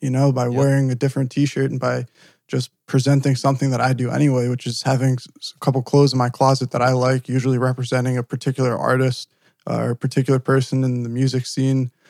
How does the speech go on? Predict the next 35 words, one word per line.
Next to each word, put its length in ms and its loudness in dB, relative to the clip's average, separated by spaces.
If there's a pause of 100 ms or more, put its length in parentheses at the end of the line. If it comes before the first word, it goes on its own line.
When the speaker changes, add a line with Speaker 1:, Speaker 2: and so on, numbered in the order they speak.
(220)
Speaker 1:
um, 280 -4
something 560 0
that 140 0
I 200 0
enjoy, 640 2 (220)
and 300 -4
showing 380 2
it 120 -2
to 120 -10
my 140 -2
audience. 500 0 (220)
I 60 0
was 100 2
able 160 4
to 120 -4
make 220 2
a 60 -2
unique 460 0
connection 580 -2
with 160 -8
them. 280 -6 (420)
And 260 -2
again, 400 2 (160)
bring 180 4
it 120 2
back 240 4
to 80 -4
the 160 -4
sound 340 2
design 320 -2
things 380 -4 (300)
by 100 0
making 360 0
that 160 -2
connection. 680 -2